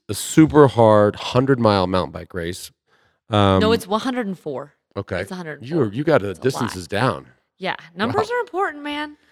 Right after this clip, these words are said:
Speaker 1: Um, th-, says the math teacher.
Speaker 2: Algebra
Speaker 1: But
Speaker 2: teacher.
Speaker 1: so, and I did the race in two thousand eight. I got second to Dave Wiens. And by the way, I got a text from Dave Wiens today, Bulch.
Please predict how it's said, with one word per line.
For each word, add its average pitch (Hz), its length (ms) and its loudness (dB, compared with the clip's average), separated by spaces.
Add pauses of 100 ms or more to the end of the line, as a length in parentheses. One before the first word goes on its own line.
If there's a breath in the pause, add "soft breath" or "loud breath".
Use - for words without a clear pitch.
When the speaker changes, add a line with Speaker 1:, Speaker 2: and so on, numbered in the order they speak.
(180)
Speaker 1:
Um, 113 360 -2
th-, - 260 -14
says 110 360 -6
the 107 80 -6
math 104 220 0
teacher. 101 280 -8
Speaker 2:
Algebra 123 240 4
Speaker 1:
But - 80 -2
Speaker 2:
teacher. - 300 -18
Speaker 1:
so, 135 840 8
and 131 120 4
I 143 100 6
did 160 160 0
the 147 100 4
race 131 260 6
in 123 80 4
two 123 120 -2
thousand 107 280 4
eight. 127 180 8
I 117 60 6
got 107 160 -2
second 120 360 -2
to 117 100 -6
Dave 107 260 4
Wiens. 101 500 -2 (160)
And 98 380 -4
by 101 80 2
the 101 80 0
way, 95 280 -8 (100)
I 92 120 -18
got 101 120 -10
a 90 40 -16
text - 260 -12
from 98 80 -16
Dave 90 200 -12
Wiens 92 240 -14
today, 90 200 -16
Bulch. 90 380 -16